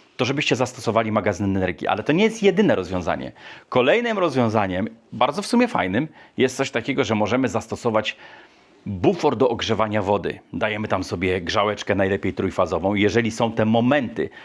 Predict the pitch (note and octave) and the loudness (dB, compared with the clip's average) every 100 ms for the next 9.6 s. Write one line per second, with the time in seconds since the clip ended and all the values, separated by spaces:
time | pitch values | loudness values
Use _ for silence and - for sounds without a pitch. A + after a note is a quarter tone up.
0 | - - - C3+ A#2+ A2+ F2 C#3 D3 C#3 | -20 -4 2 2 4 0 0 -2 0 -2
1 | C#3 B2 A#2+ C3+ C#3 G3 G3+ - - - | 0 0 0 0 0 0 0 -4 -20 -20
2 | _ - A#3 F#3+ F3+ - C#3+ A#2+ A#2+ A#2 | _ 0 2 2 2 2 4 4 2 2
3 | A2+ A#2 G#2 G2 A2 F2+ - C2 - - | 2 0 0 -2 -2 -4 -4 -8 -10 -20
4 | - - - _ - F3 G#3+ D3 B2+ A#2 | -20 -20 -20 _ -2 -2 2 0 0 -2
5 | B2 A#2+ B2+ - A2 G2 G2 A#2 E3+ - | 2 4 2 2 2 4 4 2 0 -6
6 | - - D3+ C3 C#3 A#2 E3 E3+ C3+ A#2+ | -6 2 2 4 4 4 2 2 0 0
7 | C#3 D#3 D3+ C3+ A2+ A#2+ A#2 - D#3+ - | 2 2 2 0 0 -2 -2 0 0 2
8 | A2 G#2 F2 F#2 E3+ - B2+ B2+ F#3+ - | 2 2 0 0 0 2 2 2 0 0
9 | - - - A2 B2 | 0 0 -2 0 0